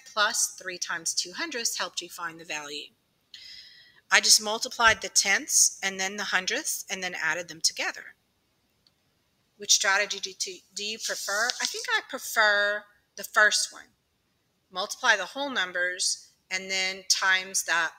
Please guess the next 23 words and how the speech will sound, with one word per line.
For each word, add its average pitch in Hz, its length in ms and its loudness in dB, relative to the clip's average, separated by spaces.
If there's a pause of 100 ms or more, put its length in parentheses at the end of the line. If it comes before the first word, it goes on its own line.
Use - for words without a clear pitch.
place 190 260 0
value. 143 380 -8 (480)
I - 60 -20
think 247 180 -10
I'd 196 180 -2
do 175 180 -8
that 165 260 -8 (880)
I 208 60 2
like 254 220 4
the - 60 -12
first 220 260 0
strategy 196 360 2
because 196 260 -8
I 190 80 -4
can 196 120 -16
just 190 240 0
use 220 260 -4
what 208 140 -4
I 196 80 2
know 196 180 -6
about 180 200 -6
whole 233 180 -8
number 196 260 -8